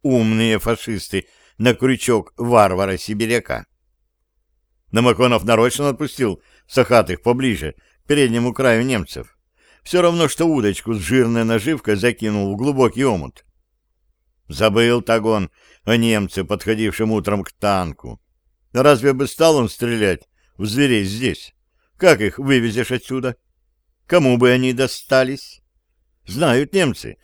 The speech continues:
где выбрал позицию ихний снайпер, а только призадумались бы, не занял ли русский стрелок его место. Теперь ругают, поди, своего меткого солдата. Рано открыл огонь,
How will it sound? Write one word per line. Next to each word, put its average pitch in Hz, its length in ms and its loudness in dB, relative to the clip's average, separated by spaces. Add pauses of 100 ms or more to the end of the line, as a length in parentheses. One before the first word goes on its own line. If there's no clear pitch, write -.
(220)
где 127 180 2
выбрал 117 320 4
позицию 110 640 0
ихний 101 240 -4
снайпер, 90 560 -4 (420)
а 123 180 6
только 156 480 0
призадумались 135 840 0
бы, 69 220 -12 (580)
не 113 180 0
занял 180 460 2
ли 151 160 4
русский 170 440 0
стрелок 156 580 -4
его 123 220 0
место. 113 480 -6 (800)
Теперь 123 280 0
ругают, 113 540 4
поди, 107 340 -2 (180)
своего 120 360 2
меткого 113 420 0
солдата. 101 640 -2 (260)
Рано 135 360 4
открыл 143 320 2
огонь, 107 340 -2